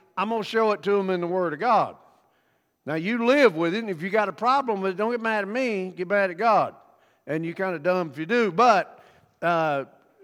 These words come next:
he, he'll, he'll tear you up. You see, it is the truth of God's Word that frees people from the slavery of sin.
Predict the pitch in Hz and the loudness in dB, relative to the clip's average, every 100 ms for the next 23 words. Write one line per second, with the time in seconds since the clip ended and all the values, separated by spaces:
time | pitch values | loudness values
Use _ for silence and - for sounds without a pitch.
0 | - _ 131 170 214 170 202 214 - 180 | -20 _ -6 -4 -2 -2 -2 -2 -6 -8
1 | 202 196 190 165 190 240 127 - _ _ | -6 -6 -4 -2 -2 -2 -6 -8 _ _
2 | _ _ _ _ _ _ _ _ _ _ | _ _ _ _ _ _ _ _ _ _
3 | _ _ _ 156 185 214 233 226 214 214 | _ _ _ -8 -4 0 2 2 2 2
4 | 220 170 185 - 254 285 220 208 180 240 | 2 0 -8 -4 -4 -4 -4 -6 0 4
5 | 240 196 196 233 240 226 180 180 - - | 4 2 -2 0 2 2 2 -2 -4 -8
6 | 226 247 247 233 202 - 214 233 - 190 | -4 -2 -2 -4 -8 -8 -8 -6 -8 -10
7 | 196 196 175 160 - 196 220 226 202 196 | -4 -4 -2 -6 -8 -2 0 2 0 -2
8 | 180 156 - - 208 202 165 113 | -2 -2 -6 -10 -6 -4 -4 -6